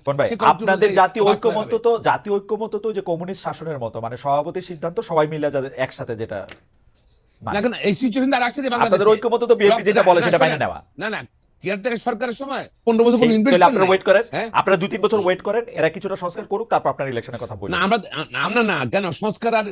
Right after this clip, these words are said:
Speaker 2: নির্বাচন একসঙ্গে চলতে পারে
Speaker 1: না,
Speaker 2: না?
Speaker 1: পারে না, পারে না।
Speaker 2: আর ওনা-,
Speaker 1: পারে না।
Speaker 2: কেন পারবে না?
Speaker 1: পারে,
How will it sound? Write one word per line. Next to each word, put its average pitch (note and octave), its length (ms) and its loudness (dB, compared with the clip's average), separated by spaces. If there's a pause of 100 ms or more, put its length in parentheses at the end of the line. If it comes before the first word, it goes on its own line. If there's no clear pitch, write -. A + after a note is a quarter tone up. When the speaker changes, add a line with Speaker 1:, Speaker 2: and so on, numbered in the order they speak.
(220)
Speaker 2:
নির্বাচন F3+ 300 -4
একসঙ্গে F#3 260 -8
চলতে G3+ 160 -6
পারে G3 140 -4
Speaker 1:
না, A3+ 60 2
Speaker 2:
না? F#3+ 40 4
Speaker 1:
পারে B2+ 200 0
না, A2+ 60 -8
পারে G#2 180 -10
না। F#2 120 -18
Speaker 2:
আর D#3 100 -8
ওনা-, G3+ 380 -4
Speaker 1:
পারে B2 180 -2
না। C3+ 80 -4
Speaker 2:
কেন A3+ 180 0
পারবে E3+ 220 -2
না? G#2 120 -6
Speaker 1:
পারে, C#3+ 300 -2